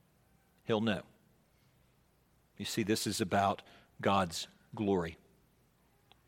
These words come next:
Not about pouring water on Pharaoh. It's a, it's a, a revelation of God's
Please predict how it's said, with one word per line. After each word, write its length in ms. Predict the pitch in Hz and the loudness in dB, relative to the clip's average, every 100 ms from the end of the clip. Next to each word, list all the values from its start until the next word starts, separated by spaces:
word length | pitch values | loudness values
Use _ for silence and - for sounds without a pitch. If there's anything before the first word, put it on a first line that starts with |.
| - | -2
Not 200 | 127 147 | 6 10
about 260 | 151 143 - | 10 8 4
pouring 540 | - 143 147 143 127 - - | 2 6 6 4 -4 -10 -4
water 460 | 113 127 143 135 123 | 4 8 10 10 8
on 200 | 127 113 | 6 4
Pharaoh. 680 | - 160 151 139 143 147 131 - | 8 10 10 12 12 12 8 4
It's 220 | 175 - | 6 12
a, 120 | 185 - - | 10 10 4
it's 180 | 175 | 10
a, 160 | 190 151 160 | 12 12 10
a 80 | |
revelation 880 | 156 165 240 220 214 226 214 - 180 | 12 12 12 12 12 12 12 10 10
of 100 | 160 | 10
God's 400 | 165 170 147 - | 12 12 12 4